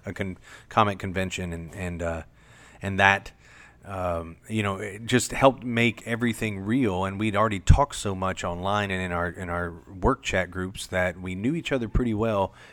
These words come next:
And then getting together in real life was, was, uh, was really pretty awesome. Um,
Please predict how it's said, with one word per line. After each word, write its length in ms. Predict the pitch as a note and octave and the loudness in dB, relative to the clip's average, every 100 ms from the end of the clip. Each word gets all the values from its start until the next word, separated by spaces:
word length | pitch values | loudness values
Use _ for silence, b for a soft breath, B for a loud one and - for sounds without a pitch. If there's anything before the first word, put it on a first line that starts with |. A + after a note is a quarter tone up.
| B | B
And 120 | G2+ | -4
then 140 | G#2 | -2
getting 240 | G2 G#2 G2 | 0 -2 -2
together 340 | F#2+ G2+ F#2+ | 0 0 0
in 120 | F#2 | -2
real 180 | F#2 G2 | -2 -2
life 300 | F2+ F2+ - | 0 0 -2
was, 280 | F#2+ E2 - | -6 -8 -12
was, 340 | F#2+ F#2+ F#2 - | -14 -10 -10 -6
uh, 280 | F2+ E2+ E2 | -6 -6 -6
was 220 | F#2+ F#2 | -8 -8
really 240 | F2+ G#2 F#2+ | -4 -2 0
pretty 240 | - F2+ | -2 -2
awesome. 360 | F#2+ G#2+ - D#2 B B B B B B B | -4 -4 -8 -18 B B B B B B B
Um, 320 | G2 F#2+ F2 | -4 -2 -4